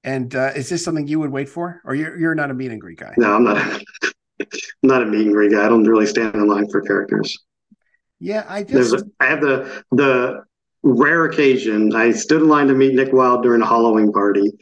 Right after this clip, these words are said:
Speaker 1: Mm-hmm.
Speaker 2: and I stood in line to meet Oswald. I think that was the two,
Speaker 1: Those
Speaker 2: the
Speaker 1: are
Speaker 2: two
Speaker 1: rare
Speaker 2: characters.
Speaker 1: meet and greet characters.
Speaker 2: Well, Oswald used to be at, uh, California Adventure all the time,
Speaker 1: Mm-hmm.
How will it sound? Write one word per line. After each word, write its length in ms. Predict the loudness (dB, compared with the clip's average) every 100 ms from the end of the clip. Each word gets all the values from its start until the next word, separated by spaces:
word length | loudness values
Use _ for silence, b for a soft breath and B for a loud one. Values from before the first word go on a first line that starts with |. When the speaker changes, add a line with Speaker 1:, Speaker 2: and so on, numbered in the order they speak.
| B B -10
Speaker 1:
Mm-hmm. 140 | -2
Speaker 2:
and 240 | 0 2 0
I 80 |
stood 280 | 0 0 2
in 80 | 2
line 280 | 2 2 0
to 60 | 0
meet 200 | 0 0
Oswald. 640 | -2 -2 -4 -4 -6 -8 -2
I 40 |
think 160 | 0 0
that 100 | 0
was 240 | -2 -2 -4
the 120 | -4
two, 440 | -2 -2 -2 -6 -12 _ _ _ _ _ _ -2
Speaker 1:
Those 180 | 2
Speaker 2:
the 60 | 2
Speaker 1:
are 20 | 2
Speaker 2:
two 80 | 2
Speaker 1:
rare 80 |
Speaker 2:
characters. 260 | 2 -2 -2
Speaker 1:
meet 120 | -2
and 100 | -2
greet 200 | -8 -6
characters. 500 | -6 -6 -8 -14 -18 -20 _ _ _ _ _ _ _ _ -2
Speaker 2:
Well, 120 | 2
Oswald 360 | 2 0 -2
used 140 | -2 -2
to 60 |
be 120 | 0 0
at, 280 | 0 -2
uh, 300 | 0 -4 -4 -2
California 340 | -2 0 0 0
Adventure 300 | -2 0 -2
all 120 | -2
the 120 | -4
time, 220 | -6 -8 -10 _ _ _ _ -14
Speaker 1:
Mm-hmm. 300 | -10 -10 -10